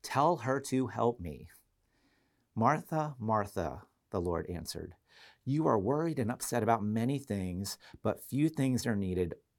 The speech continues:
or indeed only one. Mary has chosen what is better, and it will not be taken from her." Now,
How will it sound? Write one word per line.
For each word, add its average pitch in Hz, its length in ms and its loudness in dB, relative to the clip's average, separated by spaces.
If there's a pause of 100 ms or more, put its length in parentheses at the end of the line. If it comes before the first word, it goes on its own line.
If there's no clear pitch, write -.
(280)
or 110 160 0
indeed 123 680 -2
only 117 300 -2
one. 80 460 -6 (720)
Mary 127 400 6
has 147 160 -2
chosen 123 380 4
what 127 120 4
is 120 100 0
better, 82 440 -4 (380)
and 98 140 0
it 104 120 -2
will 131 120 2
not 95 300 2
be 117 120 -2
taken 87 640 -6 (440)
from 92 220 -6
her." - 400 -10 (920)
Now, - 120 -6